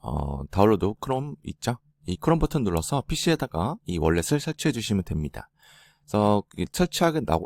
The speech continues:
하고 나서 여러분들이 체크해야 될 건요. 지갑 안에, 어, 비트코인이 들어있어야 됩니다. 당연하게, 당연한 거겠지만 여러분들이 지갑을 만들고 나시면 여기에 지갑 주소가 뜰 겁니다. 그럼 이걸 클릭을 하셔서, 어, 거래소에서 비트코인을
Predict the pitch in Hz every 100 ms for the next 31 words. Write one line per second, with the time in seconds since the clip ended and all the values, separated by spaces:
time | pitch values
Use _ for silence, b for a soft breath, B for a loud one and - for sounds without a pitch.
0 | - 127 151 123 80 - 135 73 82 110
1 | 123 123 117 117 113 165 - 165 - 107
2 | 90 - 80 90 117 71 b b b b
3 | - 113 131 95 87 80 147 - _ _
4 | _ - - 50 - - 156 139 117 120
5 | 107 - 120 95 80 71 - - _ -
6 | - 98 107 117 104 - - _ 95 101
7 | 120 107 80 - 113 113 76 b b b
8 | b - 107 120 123 - - 127 127 98
9 | 92 110 107 80 101 107 82 82 95 135
10 | - - - - 98 95 - 127 135 90
11 | - - _ _ - 95 85 104 104 -
12 | 165 160 107 117 117 143 120 b b b
13 | b b b 85 80 - 127 139 113 -
14 | 92 98 - - - - 90 113 160